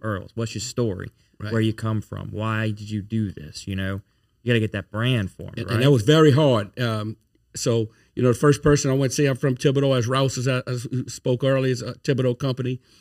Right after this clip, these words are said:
Speaker 2: Uh, uh, and one of 'em was my neighbor. One of the sons was my neighbor. So I went to see him. He said, "Look, I can get you in Rouse's tomorrow. I don't think you're ready."
Speaker 1: Mm.
Speaker 2: He said, "My goal is to get you the whole aisle in Rouse's,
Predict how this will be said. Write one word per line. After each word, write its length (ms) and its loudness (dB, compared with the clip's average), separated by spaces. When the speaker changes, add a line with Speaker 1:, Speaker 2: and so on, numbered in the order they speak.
Speaker 2:
Uh, 160 -2
uh, 260 -2
and 120 -2
one 140 2
of 60 4
'em 100 4
was 180 2
my 100 0
neighbor. 320 4
One 180 0
of 60 -2
the 80 -2
sons 320 -2
was 120 -4
my 120 -4
neighbor. 320 0
So 120 -6
I 60 -4
went 180 -4
to 40 -10
see 140 -4
him. 280 -6
He 60 -12
said, 160 -6
"Look, 260 -4
I 120 -2
can 160 -2
get 220 0
you 80 2
in 60 0
Rouse's 360 -2
tomorrow. 460 -6
I 60 -6
don't 280 0
think 160 2
you're 120 2
ready." 320 0
Speaker 1:
Mm. 220 -18
Speaker 2:
He 80 -12
said, 140 2
"My 100 4
goal 320 6
is 120 4
to 60 -4
get 200 0
you 60 2
the 80 4
whole 500 6
aisle 320 2
in 100 0
Rouse's, 500 -8